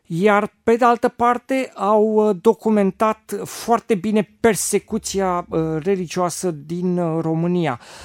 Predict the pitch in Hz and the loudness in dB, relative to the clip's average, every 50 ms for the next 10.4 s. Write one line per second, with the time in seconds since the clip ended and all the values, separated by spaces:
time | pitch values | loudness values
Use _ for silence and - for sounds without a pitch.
0 | - - - 202 220 - - 247 220 - - - 214 214 208 196 - - 185 190 | -14 -6 -2 -2 -2 0 0 -2 -2 -2 -2 -4 -2 0 0 0 0 -2 -4 -4
1 | - - 226 226 - - - - 208 190 - - - 196 196 202 208 208 202 202 | -2 -2 -4 -4 -4 -6 -4 -4 -4 -4 -4 -6 -4 -2 -2 0 0 0 0 0
2 | 196 175 160 _ _ - - - 190 180 165 190 180 - 202 214 196 - - - | 0 -2 -6 _ _ -10 -4 -2 -2 -2 -2 -4 -6 -2 -2 -2 -2 -4 -6 -10
3 | - - 196 196 196 196 202 196 196 190 190 190 185 170 - - - - - - | -10 -8 -8 -6 -4 -4 -4 -4 -4 -4 -4 -4 -6 -6 -10 -14 -20 -20 -20 -14
4 | _ - 185 180 165 185 180 175 160 185 185 165 147 131 - - - - 202 180 | _ -4 -4 -2 0 0 0 0 0 0 -2 -2 -2 -4 -8 -8 -4 -4 -2 0
5 | 214 214 220 202 - - 175 - - 208 196 - _ - 160 196 196 185 - - | 0 0 0 0 -4 -6 -8 -6 -4 -4 -4 -4 _ -8 -4 -2 -2 -2 -2 -6
6 | - - - 196 175 170 170 - - 180 165 - 196 - - 220 - - 208 196 | -6 -4 -2 -4 -2 -2 -4 -8 -8 -10 -10 -10 -8 -4 -4 -4 -4 -2 -4 -4
7 | 165 - - - - - - _ _ - - 190 190 202 196 - 226 220 220 208 | -4 -6 -10 -20 -20 -20 -20 _ _ -4 0 2 2 2 2 0 0 2 2 0
8 | 190 160 190 196 196 214 202 - - - - 208 190 185 170 _ - 190 196 180 | 0 0 0 0 0 -2 -2 -4 -6 -2 0 0 0 0 -2 _ -2 -2 -2 0
9 | - 185 170 - 208 185 - _ - - - - 202 190 - - - 247 208 - | -2 -4 -2 -2 -4 -4 -4 _ -16 -14 -6 -2 -2 -2 -2 -2 -6 -6 -6 -6
10 | - 208 180 - - - - | -6 -6 -6 -8 -10 -20 -20